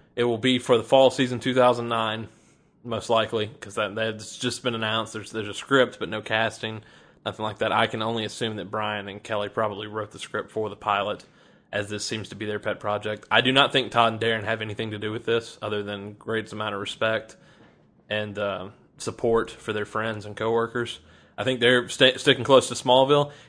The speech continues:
Kelly and Brian will still be on Smallville from what we know. And even going into season nine, as it looks to see, that is definitely a lock for season nine with the C W. It just se-, seems like they'll be doing this in, at the same time, kinda like Alan Miles were gonna do with Mercy Reef in Smallville.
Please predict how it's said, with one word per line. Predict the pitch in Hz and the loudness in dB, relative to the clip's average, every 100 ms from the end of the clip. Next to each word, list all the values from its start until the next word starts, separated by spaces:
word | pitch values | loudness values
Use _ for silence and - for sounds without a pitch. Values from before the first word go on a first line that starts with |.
| - | 6
Kelly | 147 | 8
and | 143 | 10
Brian | 139 143 135 | 10 8 8
will | 147 | 6
still | 147 - 156 | 6 8 8
be | 139 | 8
on | 139 | 4
Smallville | 117 143 147 113 107 | 4 6 8 6 2
from | 113 | -2
what | 110 104 | -4 -2
we | 113 | -2
know. | 117 110 82 - _ _ | -2 -2 -4 -10 _ _
And | 107 107 | -6 -4
even | 110 113 | -2 -2
going | 110 117 110 | 2 2 2
into | 110 | -4
season | 110 123 113 110 | -4 -4 -4 -2
nine, | 113 113 95 95 | -2 -2 -4 -10
as | 98 | -12
it | 92 | -8
looks | 107 - | -8 -10
to | 110 | -12
see, | - 98 | -8 -6
that | 90 113 107 | -4 -2 -2
is | 107 | -4
definitely | 104 110 110 104 | -4 -4 -4 -8
a | 107 | -4
lock | 104 98 - - | -2 -2 -4 -10
for | - 101 | -18 -14
season | 110 104 | -12 -10
nine | 104 104 | -8 -8
with | |
the | 95 | -12
C | - | -10
W. | 104 104 92 92 - _ _ _ _ _ | -6 -6 -8 -14 -18 _ _ _ _ _
It | 113 | -2
just | 117 123 | 0 0
se-, | 147 151 | 0 0
seems | 139 156 | 0 6
like | 139 135 | 8 8
they'll | 151 | 8
be | 147 | 8
doing | 143 147 | 6 4
this | 147 139 | 4 2
in, | 143 | -2
at | 135 127 | 0 -2
the | 131 | -2
same | - 139 | 0 0
time, | 127 143 143 127 | 2 4 4 4
kinda | 135 127 | 2 2
like | 123 | 2
Alan | 127 127 | 2 2
Miles | 123 127 123 | 2 2 2
were | 110 | 0
gonna | 113 113 | -6 -4
do | 113 | -4
with | 110 | -4
Mercy | 110 113 110 104 | -4 -4 -4 -8
Reef | 107 110 | -8 -8
in | 101 | -12
Smallville. | - 107 98 - - | -6 -4 -4 -8 -12